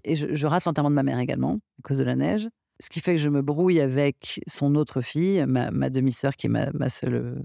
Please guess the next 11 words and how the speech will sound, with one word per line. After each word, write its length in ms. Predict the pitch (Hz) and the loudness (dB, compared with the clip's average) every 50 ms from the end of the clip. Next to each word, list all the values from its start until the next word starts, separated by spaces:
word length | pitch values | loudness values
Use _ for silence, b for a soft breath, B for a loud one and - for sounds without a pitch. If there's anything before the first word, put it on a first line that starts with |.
| - _ _ | -12 _ _
famille, 520 | - - 117 113 135 151 175 180 165 143 | -8 -4 -2 0 2 4 4 4 4 2
euh, 200 | 139 139 135 135 | 2 0 0 0
voilà, 320 | 131 120 120 135 170 214 240 - _ _ _ _ _ - - | 0 0 0 0 0 0 -2 -4 _ _ _ _ _ -14 -8
et, 460 | - - - - - 170 - - - | -6 -6 -6 -6 -6 -6 -6 -6 -8
et 60 | 139 | -10
que 160 | - - - | -8 -4 -2
je 140 | 131 131 131 | -2 -2 0
la 160 | 131 127 127 - - | -2 -2 -2 -4 -4
perds 180 | 127 - 131 131 | -2 0 0 0
de 80 | 131 131 | 0 0
vue. 300 | 139 151 175 226 277 | 0 0 0 0 0